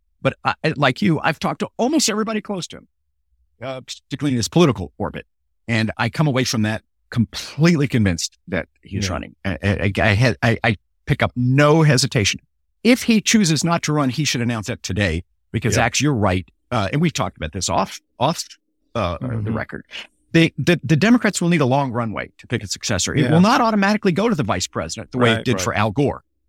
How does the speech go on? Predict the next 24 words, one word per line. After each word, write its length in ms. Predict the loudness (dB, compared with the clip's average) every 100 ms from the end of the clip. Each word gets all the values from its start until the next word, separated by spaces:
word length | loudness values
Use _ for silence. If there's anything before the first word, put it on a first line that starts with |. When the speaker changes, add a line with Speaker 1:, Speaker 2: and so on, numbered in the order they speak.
| _ 0
Speaker 1:
Uh, 40 |
Speaker 4:
Right. 200 | 2 2 -2
Speaker 1:
it, 140 | -4 -2
and 100 | 0
the 60 |
way 80 | 0
it 60 | 4
usually 480 | 4 4 2 -2
does. 320 | -8 -12 -8 -6
And 100 | -4
that's 180 | -4 -4
not 140 | -2 -4
a, 100 | -4
a 80 | -2
shot 340 | 0 2 2 2
at, 200 | -4 -4
at 220 | -8 -8 -4
Kamala 260 | -2 0
Harris. 260 | 0 0 -2
It's 120 | -4
just 340 | -2 -2 -2 0
there's 160 | 0 2
so 200 | 2 2
much, 360 | 2 0 -4